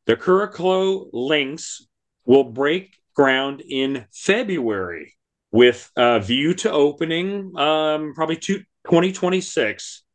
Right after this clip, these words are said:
But, um, yeah, with all that blather ahead of time,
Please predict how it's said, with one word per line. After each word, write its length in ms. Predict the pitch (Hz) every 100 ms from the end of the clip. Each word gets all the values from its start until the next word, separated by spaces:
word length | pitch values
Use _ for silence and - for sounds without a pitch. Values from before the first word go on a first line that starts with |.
| _ _ _ _ _
But, 280 | - 131 123
um, 400 | 143 135 131 127
yeah, 140 | 131 185
with 160 | 165
all 200 | 202 247
that 220 | 240 147 104
blather 600 | 131 160 196 170 156 139
ahead 240 | 135 180
of 180 | 170 -
time, 520 | 135 113 113 117 113